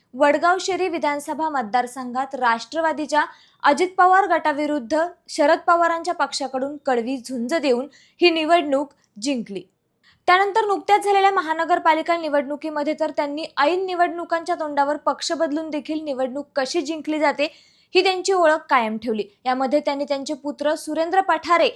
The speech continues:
आणि त्यांच्या सूनबाई ऐश्वर्या पठारे यांना स्वतः राष्ट्रवादी शरद पवार गटाचे आमदार असताना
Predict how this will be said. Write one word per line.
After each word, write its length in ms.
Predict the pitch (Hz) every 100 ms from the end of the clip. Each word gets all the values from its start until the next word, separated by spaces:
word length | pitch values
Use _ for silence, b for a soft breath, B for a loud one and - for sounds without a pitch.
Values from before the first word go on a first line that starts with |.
| b b
आणि 120 | 302
त्यांच्या 320 | 339 339 349
सूनबाई 440 | 381 359 339 320 349 -
ऐश्वर्या 440 | 277 - 320 330
पठारे 420 | 339 302 285 302
यांना 300 | 294 262 269
स्वतः 420 | 294 - 269 277 294
राष्ट्रवादी 600 | 277 262 - 302 285 320
शरद 300 | - 285 294 -
पवार 260 | 349 370
गटाचे 340 | 359 339 311 311
आमदार 300 | 285 277 269
असताना 400 | 262 - 294